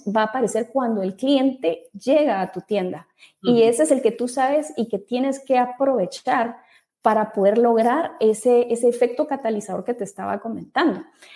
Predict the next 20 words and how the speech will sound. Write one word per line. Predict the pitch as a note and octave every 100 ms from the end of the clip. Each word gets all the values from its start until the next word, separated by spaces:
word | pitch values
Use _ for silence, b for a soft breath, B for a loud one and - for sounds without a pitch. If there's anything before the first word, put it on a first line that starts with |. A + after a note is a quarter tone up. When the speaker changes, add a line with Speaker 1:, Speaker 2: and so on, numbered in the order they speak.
| B
Speaker 1:
¿verdad? | G3 A3+ A#3+
Entonces, | A3+ A#3 A#3 D4+ C#4+
realmente | C#4+ C#4+ D4 D4+
explotar | E4 - - A3+ G3+ - D#3 G3+
esos | G#3+ A#3+ A#3+
business | A#3+ A#3 B3+ B3+ B3+
moments | A3+ A3+ A#3+ D4 - b b -
requiere | A#3 A#3 A#3+ C4+ C#4
primeramente | C4+ A3+ A#3 B3 C#4 D#4
que | F#3+
tú | - A3
conozcas | D#4+ D4+ A3+ - A3 A3 - - _ -
de | G#3 A3
primera | G#3+ G3+ A3
mano | B3+ D4 F4 D#4+ -
cuál | B3+
es | C4
el | D4+ C#4
contexto | G#3 F#3 - A#3+ - - D4 D4 D4+ - -
que, | G#3+ G3